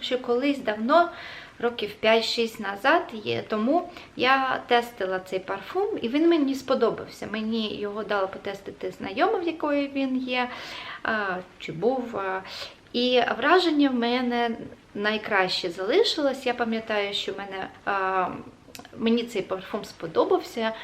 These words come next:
Я подумала, дуже гарний, насичений квітковий аромат.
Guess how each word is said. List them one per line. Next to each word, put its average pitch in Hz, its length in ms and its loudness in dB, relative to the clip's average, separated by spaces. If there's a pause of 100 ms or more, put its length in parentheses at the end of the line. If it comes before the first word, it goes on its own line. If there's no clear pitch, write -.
(180)
Я 214 80 0
подумала, 208 400 -4 (120)
дуже 226 240 2
гарний, 226 480 4
насичений 202 600 -6 (160)
квітковий 185 800 0 (100)
аромат. 247 600 0